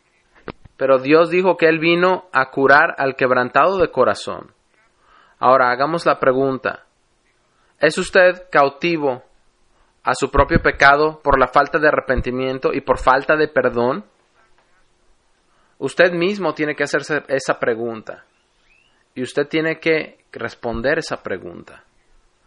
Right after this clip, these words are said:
Usted sabe lo que hay en el corazón y Dios sabe lo que hay en su corazón. Así que usted debe de confesar ante Dios. Y si tiene que confesar a la persona,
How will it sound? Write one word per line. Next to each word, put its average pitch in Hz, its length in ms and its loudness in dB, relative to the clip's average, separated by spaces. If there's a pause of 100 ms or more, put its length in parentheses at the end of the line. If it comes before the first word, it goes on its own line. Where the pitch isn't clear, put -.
(260)
Usted 135 240 -2
sabe 160 300 2
lo 156 160 -2
que 151 100 -4
hay 143 140 -2
en 151 80 -6
el 139 100 -6
corazón 139 600 -2
y 117 100 -12
Dios 120 220 -6
sabe 127 200 -2
lo - 140 -6
que 120 100 -6
hay 113 80 -6
en 117 80 -10
su - 140 -20
corazón. - 520 -10 (880)
Así 120 200 -10
que 131 100 -10
usted 147 260 -2
debe 170 220 2
de 139 100 0
confesar 127 580 -4
ante 113 280 -6
Dios. 104 480 -10 (1400)
Y 135 80 -12
si 127 160 -12
tiene 139 180 -2
que 151 80 -4
confesar 151 480 -4
a 156 40 -2
la 151 140 -2
persona, 160 520 -6